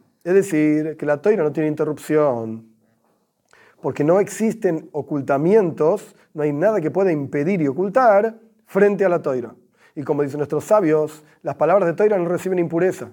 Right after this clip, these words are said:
No las reciben, no aceptan, no hay nada que puedas hacer para impurificar a la Toira. La Toira rompe todas las barreras.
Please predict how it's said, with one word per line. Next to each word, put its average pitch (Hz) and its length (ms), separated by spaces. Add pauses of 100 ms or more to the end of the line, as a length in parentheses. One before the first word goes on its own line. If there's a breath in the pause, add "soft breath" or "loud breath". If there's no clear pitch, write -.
No 190 140
las 240 120
reciben, 269 320
no 262 60
aceptan, 226 420
no 160 80
hay 180 120
nada 202 260
que 170 100
puedas 170 300
hacer 180 140
para 165 140
impurificar 151 540
a 170 60
la 151 100
Toira. 131 440 (1300)
La 131 80
Toira 180 220
rompe 196 400
todas 208 160
las 190 100
barreras. 190 640